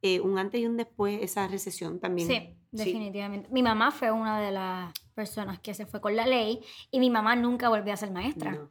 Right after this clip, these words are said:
Speaker 2: Así que mi
Speaker 1: exactamente.
Speaker 2: mamá fue una de las startups que dijo, "Déjame aprovechar esta crisis", porque es una crisis personal, cada
Speaker 1: Ujú.
Speaker 2: persona que te dejen sin trabajo y más de parte del gobierno,
Speaker 1: Exactamente.
Speaker 2: "¿qué puedo hacer con esto?". Y mami, freelance.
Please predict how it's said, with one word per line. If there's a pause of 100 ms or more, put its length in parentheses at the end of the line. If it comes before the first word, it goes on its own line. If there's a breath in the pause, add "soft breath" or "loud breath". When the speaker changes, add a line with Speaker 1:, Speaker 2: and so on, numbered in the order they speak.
Speaker 2:
Así
que
mi
Speaker 1:
exactamente.
Speaker 2:
mamá
fue
una
de
las
startups
que
dijo, (340 loud breath)
"Déjame
aprovechar
esta
crisis",
porque
es
una
crisis
personal,
cada
Speaker 1:
Ujú.
Speaker 2:
persona
que
te
dejen
sin
trabajo
y
más
de
parte
del
gobierno,
Speaker 1:
Exactamente.
Speaker 2:
"¿qué
puedo
hacer
con
esto?".
Y
mami,
freelance.